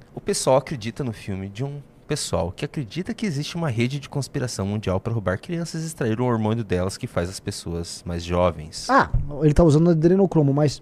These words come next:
Speaker 1: O filme não trata disso.
Speaker 2: o filme não trata disso. O que ele tá fazendo é, ele tá misturando a teoria conspiratória do QAnon sobre adrenocromo com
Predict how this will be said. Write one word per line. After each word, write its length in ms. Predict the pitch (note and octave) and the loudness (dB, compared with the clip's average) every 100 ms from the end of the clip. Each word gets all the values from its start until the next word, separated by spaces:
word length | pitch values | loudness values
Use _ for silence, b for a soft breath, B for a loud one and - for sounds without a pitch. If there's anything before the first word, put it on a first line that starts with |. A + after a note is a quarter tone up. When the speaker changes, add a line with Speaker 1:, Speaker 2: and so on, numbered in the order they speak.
| - | -10
Speaker 1:
O 60 | B2 | -8
filme 240 | - B2 | -2 -2
não 100 | A#2 | -2
trata 260 | B2 F#2 - | -4 -6 -8
disso. 260 | - - B B B | -16 -20 B B B
Speaker 2:
o 60 | C3+ | 0
filme 220 | - F3+ | 2 2
não 140 | F#3+ | 2
trata 260 | D#3 A#2+ F#2+ | 2 0 0
disso. 360 | G2 D2+ - - - - B B B | -6 -8 -12 -16 -20 -20 B B B
O 100 | D3 | 2
que 100 | - | 6
ele 120 | G3+ | 6
tá 120 | G3 E3+ | 6 4
fazendo 460 | C3 A2+ D3 C3 | 4 4 4 4
é, 140 | A#2+ A#2 - - | 4 2 -2 0
ele 140 | A#2+ | 2
tá 140 | - | 4
misturando 720 | C#3+ F#3+ - - D#3 D3 C#3+ A#2+ | 4 4 2 4 6 6 6 2
a 20 | |
teoria 280 | C#3 C3 C#3 | 2 2 2
conspiratória 640 | D3 - C3+ A#2 B2+ A#2 | -2 -2 -2 0 0 0
do 220 | G#2+ G#2+ | 2 0
QAnon 680 | G2+ G#2+ F#2 F#2 A#2 A2+ A2 | -2 -2 0 0 0 0 -4
sobre 300 | - F#2 F#2 | -6 -4 -2
adrenocromo 760 | F2+ F#2+ F#2 D#2 G#2+ C3 B2+ G2+ - - - | -2 -2 -4 -4 2 4 4 0 -10 -20 -6
com 340 | - D#3+ D3 | 0 2 2